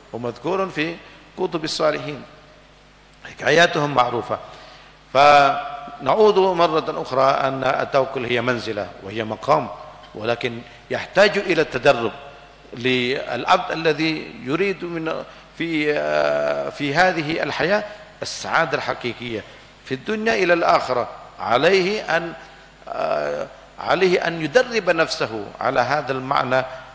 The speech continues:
آه، على معنى في، على معنى في التوكل بصورة صحيحة، وهي، آه، آه،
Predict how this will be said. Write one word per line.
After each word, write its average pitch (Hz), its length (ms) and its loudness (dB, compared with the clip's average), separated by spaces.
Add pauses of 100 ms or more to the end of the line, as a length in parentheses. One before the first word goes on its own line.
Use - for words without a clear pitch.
(120)
آه، 67 380 -2 (260)
على 120 520 -2
معنى 135 520 -4
في، 131 140 -6 (200)
على 117 260 -2
معنى 175 380 -2
في 135 120 -8
التوكل 160 840 -6 (300)
بصورة 135 640 2 (400)
صحيحة، 131 600 2 (560)
وهي، 127 500 0 (340)
آه، 71 440 -10 (220)
آه، 65 300 -8